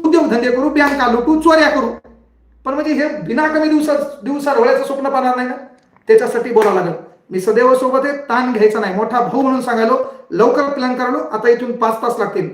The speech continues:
उद्या दुपारी लाईव्ह येतो, त्याचा कन्सेप्ट काय आहे, कसं करायचं, नियोजन काय करायचं, वकिलाला बोललोय, normalization is wrong, त्याच्यावर आपल्याला लढा द्यायचा आहे. सर्व एकत्र या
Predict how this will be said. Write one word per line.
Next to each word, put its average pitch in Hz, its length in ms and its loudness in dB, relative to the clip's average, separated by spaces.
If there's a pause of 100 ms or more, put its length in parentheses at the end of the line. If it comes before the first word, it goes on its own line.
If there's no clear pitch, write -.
(160)
उद्या 202 220 4
दुपारी 240 360 0
लाईव्ह 233 200 2
येतो, - 440 0 (220)
त्याचा 208 200 4
कन्सेप्ट 240 460 0
काय 247 120 0
आहे, 233 140 2
कसं 262 380 -2
करायचं, 233 440 -2
नियोजन 262 280 0
काय 233 160 0
करायचं, 233 300 -2
वकिलाला 277 560 4
बोललोय, 254 240 4 (440)
normalization 233 720 0
is 220 140 -4 (460)
wrong, - 280 2 (880)
त्याच्यावर 208 300 -2
आपल्याला 208 320 -2
लढा 214 80 0
द्यायचा 190 260 -4
आहे. - 100 -8
सर्व 214 180 6
एकत्र 240 320 4
या 277 80 -2